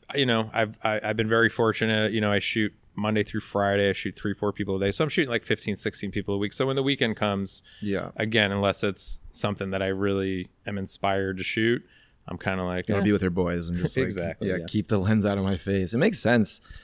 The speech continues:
Speaker 2: I mean, there's an interesting thing about, 'cause I studied fine art and I'm a very creative person, and I have all these weird little projects I get into, these weird little art series I'll start making. I'll share 'em on Instagram, or I'll make a blog or whatever.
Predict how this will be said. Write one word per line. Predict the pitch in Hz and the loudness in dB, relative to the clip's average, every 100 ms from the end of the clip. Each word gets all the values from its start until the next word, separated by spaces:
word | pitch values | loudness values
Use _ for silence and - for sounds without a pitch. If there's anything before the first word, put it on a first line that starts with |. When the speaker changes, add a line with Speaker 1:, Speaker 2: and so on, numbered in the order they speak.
| - - - | -20 -20 -2
Speaker 2:
I | 117 | 2
mean, | 127 117 95 - _ _ _ _ - | 6 4 2 -4 _ _ _ _ -2
there's | 123 123 | 0 2
an | |
interesting | 139 123 135 113 | 2 2 2 2
thing | - 107 | 4 4
about, | 104 104 98 | 4 2 2
'cause | 110 | -2
I | 123 123 107 - - 139 | 2 2 2 -4 -12 -8
studied | - 113 107 98 | 0 2 2 0
fine | - 101 | 0 2
art | 101 92 92 92 | 2 4 2 0
and | - 98 | -2 -2
I'm | 95 92 _ | -2 -6 _
a | - - | -20 -6
very | 107 110 | 0 0
creative | - 110 104 98 | 0 2 2 2
person, | - 101 - 98 90 85 - - - _ _ | 0 0 2 0 0 -2 -8 -20 -20 _ _
and | 107 104 101 95 90 _ _ | 2 2 4 0 -2 _ _
I | - 107 | -2 0
have | 131 | 4
all | 127 | 4
these | 123 107 | 4 4
weird | 98 113 113 | 4 4 6
little | 107 101 | 4 2
projects | - 85 95 92 - | 0 -4 -2 0 0
I | 95 | 0
get | 92 | 2
into, | 92 90 | 0 2
these | 95 87 | 0 2
weird | 98 | 2
little | 95 92 | 2 2
art | 90 - | 0 0
series | - 92 92 92 | 2 4 4 2
I'll | |
start | 90 98 98 | 2 0 2
making. | 90 95 | 2 2
I'll | 92 | 2
share | - 98 | 2 4
'em | 92 | 4
on | 90 | 2
Instagram, | 92 - 90 95 90 | 2 0 0 2 2
or | 90 | 2
I'll | 90 | 2
make | 92 92 | 2 2
a | |
blog | 87 92 92 90 90 | 0 2 4 4 4
or | 92 | 2
whatever. | 95 98 98 | 2 2 2